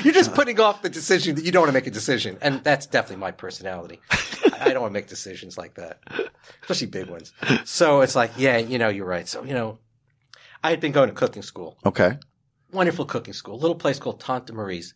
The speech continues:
Speaker 1: and it's still there. And I'll never forget, it was right across the street. It was in North Beach, it, you know, San Francisco.
Speaker 2: Mm-hmm.
Speaker 1: So it's, you know, very cool area, Italian. And, uh, Lawrence Ferlinghetti, great poet, lived across the street. So that's very, very cool little enclave.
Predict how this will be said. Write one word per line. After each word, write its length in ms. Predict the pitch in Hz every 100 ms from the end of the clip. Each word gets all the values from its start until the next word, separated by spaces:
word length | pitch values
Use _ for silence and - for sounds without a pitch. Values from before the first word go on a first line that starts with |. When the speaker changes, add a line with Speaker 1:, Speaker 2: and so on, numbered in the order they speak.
| -
Speaker 1:
and 140 | 135
it's 180 | 131 -
still 400 | - - 151 143
there. 360 | 127 101 82 - _ _ - _ -
And 80 | 123
I'll 80 |
never 160 | 135 151
forget, 240 | 151 131
it 40 | 117
was 160 | -
right 200 | 120 143
across 240 | 147 165 147
the 60 |
street. 320 | - 131 - -
It 40 |
was 120 | 151
in 100 | 147
North 240 | 127 131 -
Beach, 320 | 110 - - _ _
it, 160 | 117 107
you 100 | 135
know, 180 | 131 110
San 180 | - 180
Francisco. 360 | 170 139 - 147
Speaker 2:
Mm-hmm. 340 | 139 151 - - - - - -
Speaker 1:
So 240 | - 120 110
it's, 200 | - -
you 100 | 117
know, 180 | 95 90 _ -
very 200 | 151 143
cool 260 | - 131
area, 260 | 113 110 107
Italian. 520 | - 113 101 98 98 - _ _ -
And, 280 | 123 110 113
uh, 180 | 107
Lawrence 320 | 110 127 127 -
Ferlinghetti, 680 | 131 113 107 110 104 107 _ _
great 240 | - 110 107
poet, 320 | 107 101 -
lived 160 | 107 -
across 300 | - 101 -
the 40 |
street. 360 | - 92 92 -
So 100 | 107
that's 220 | 127 -
very, 300 | 190 226 135
very 260 | 151 196 -
cool 520 | - - 147 123 113
little 200 | 120 117
enclave. 540 | 117 110 107 98 80